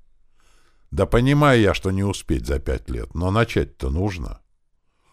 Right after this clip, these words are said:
Увеличение числа реальных училищ на балансе государства и перевод классического образования на полную самоокупаемость.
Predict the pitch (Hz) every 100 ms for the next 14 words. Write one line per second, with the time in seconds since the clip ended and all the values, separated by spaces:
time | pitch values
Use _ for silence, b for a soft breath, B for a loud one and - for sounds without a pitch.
0 | _ - _ 113 117 139 143 - 170 180
1 | 170 - - 135 147 147 127 127 123 117
2 | - 147 170 180 - 110 98 98 117 -
3 | 123 123 110 120 113 - - 160 151 b
4 | b - 120 - 127 127 156 170 131 120
5 | - 123 - - - 92 90 87 85 92
6 | 107 147 151 131 - 110 117 135 123 101
7 | 87 85 - 73 - - - - - -